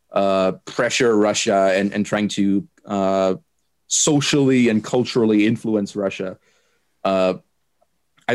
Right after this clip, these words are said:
I think that that's what nato's, uh, or at least certain members of nato's end game is for nato expansion. Um, to, to simply then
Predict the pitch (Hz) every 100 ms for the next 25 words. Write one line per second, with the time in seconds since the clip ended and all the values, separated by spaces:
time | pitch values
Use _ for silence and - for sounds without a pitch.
0 | 123 123 147 120 113 110 - 113 104 117
1 | 113 110 113 104 101 98 92 - - 101
2 | 117 120 131 - - - 147 131 117 120
3 | 123 110 101 107 104 104 95 107 110 110
4 | 107 101 98 95 - - - _ _ _
5 | 110 107 101 104 104 110 98 - - 104
6 | 104 - - - _ _ _ _ _ _
7 | _ _ 107 98 98 95 95 - _ _
8 | _ 135 135 147 151 139 135 156 151 131
9 | 123 139 139